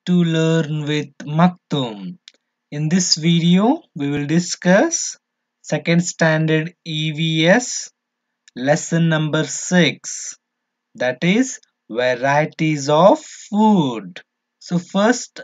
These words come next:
let's see some difficult words. Food, grains, vegetables, meat, milk, plants,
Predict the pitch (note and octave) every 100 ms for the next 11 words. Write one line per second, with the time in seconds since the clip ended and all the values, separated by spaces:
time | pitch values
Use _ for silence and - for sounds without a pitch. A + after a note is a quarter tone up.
0 | E3+ D#3 D#3+ F#3 F3+ - F3+ F3+ F3 D#3
1 | C#3 C#3 D#3+ C#3+ E3 D#3+ D#3+ E3 F3+ B3
2 | - - - - - _ _ _ _ _
3 | _ _ _ _ _ _ _ _ _ -
4 | - D#3 D#3+ E3 F#3 A3 G#3 - - _
5 | _ _ _ _ - A2+ C3+ D3+ D#3 D#3+
6 | F3 A#3+ C4 - - - _ _ _ _
7 | _ _ B2+ C3+ C3+ E3 - F3 F3 D3+
8 | F3 F#3+ A#3+ D4 - - - _ _ _
9 | A#2+ C3+ D#3 E3 F#3+ A#3+ - - - -
10 | _ _ _ _ - A#2+ C#3 D3 D#3+ E3+
11 | G3+ B3+ - - - _ _ _ _ _
12 | _ _ - C#3 C#3+ D3 D#3 F3 A3 -
13 | - -